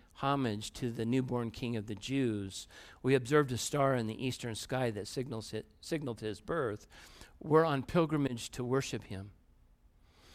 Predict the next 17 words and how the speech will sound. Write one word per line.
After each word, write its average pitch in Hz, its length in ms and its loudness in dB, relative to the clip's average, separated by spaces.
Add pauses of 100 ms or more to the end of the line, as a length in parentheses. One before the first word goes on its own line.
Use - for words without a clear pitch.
(180)
You 185 80 2
know, 185 60 8
I, 185 40 8
th-, - 220 -4
I 165 80 2
think, 247 220 0 (340)
I - 80 -2
think 214 180 2
what 185 140 2
we're, 143 240 6 (160)
I 156 60 4
think 196 180 0
what 180 100 6
we're 139 140 2
seeing 110 600 0 (360)
i-, 156 220 4
is, 156 360 4